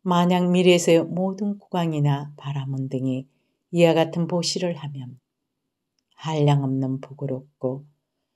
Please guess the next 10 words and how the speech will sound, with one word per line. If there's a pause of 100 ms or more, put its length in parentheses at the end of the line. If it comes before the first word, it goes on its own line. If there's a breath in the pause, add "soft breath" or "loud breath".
(160)
다시
법계에
해양하면 (560)
보시의
많고
적음에
상관없이 (580)
마침내
성불하게
되나니